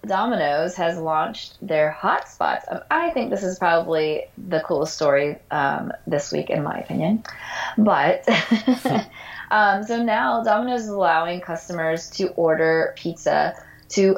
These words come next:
Speaker 1: places that aren't necessarily, like, a physical address. So before, whenever you ordered a pizza, you had to have, like, a physical home address,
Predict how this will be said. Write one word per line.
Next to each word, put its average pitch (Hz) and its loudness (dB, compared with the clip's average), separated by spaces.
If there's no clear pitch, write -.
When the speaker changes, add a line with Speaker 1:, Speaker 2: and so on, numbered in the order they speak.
Speaker 1:
places 196 2
that 156 2
aren't 143 0
necessarily, 151 2
like, 143 0
a 143 -8
physical 147 -2
address. - -2
So 180 4
before, 214 2
whenever 175 0
you 170 -2
ordered 151 0
a 147 -4
pizza, 147 -6
you 160 -4
had 151 2
to 151 -2
have, 151 -4
like, 139 0
a 143 -6
physical 151 -2
home 143 0
address, 131 0